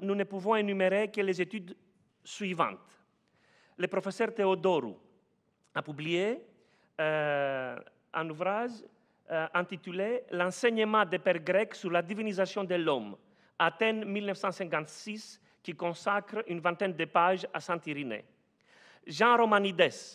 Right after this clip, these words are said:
il a publié en mille neuf cent cinquante-sept Les péchés originels, où les citations à saint Irénée sont nombreuses.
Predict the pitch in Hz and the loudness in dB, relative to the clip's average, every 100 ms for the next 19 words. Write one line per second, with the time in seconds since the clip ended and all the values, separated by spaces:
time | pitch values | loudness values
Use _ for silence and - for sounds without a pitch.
0 | - _ _ _ _ - 175 185 170 190 | -20 _ _ _ _ -4 -2 -2 -2 2
1 | 214 220 226 190 214 208 202 202 180 180 | 4 4 2 -2 -2 -4 -4 -4 -4 -4
2 | 180 170 - 208 208 - - 175 175 170 | -4 -4 0 0 0 -6 -4 -4 -2 -2
3 | 214 214 190 170 165 143 120 - _ _ | 2 2 2 -2 -4 -4 -4 -8 _ _
4 | _ _ _ _ _ _ 208 240 320 - | _ _ _ _ _ _ -2 -2 -2 -6
5 | 175 170 247 - 180 - 208 - 165 - | -6 -6 -6 -4 -4 -2 -2 0 -2 0
6 | 190 190 165 170 190 233 - - - 196 | -2 -2 -6 -2 -2 -4 -10 -18 -2 0
7 | 185 226 202 175 135 107 87 | 4 4 4 6 4 2 -10